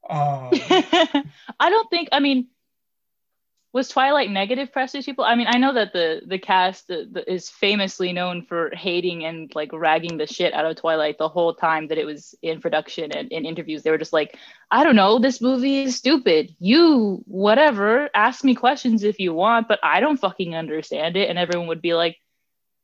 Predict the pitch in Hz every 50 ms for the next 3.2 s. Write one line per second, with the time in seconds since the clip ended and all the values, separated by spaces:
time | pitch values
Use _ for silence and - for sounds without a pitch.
0 | _ 220 262 330 349 370 330 330 320 320 320 311 311 302 285 311 - - 415 -
1 | - 415 415 - 403 392 403 - - _ _ _ _ _ _ _ _ _ _ -
2 | - _ - - - - _ _ _ _ _ _ _ _ - 208 220 233 254 269
3 | 269 262 254 247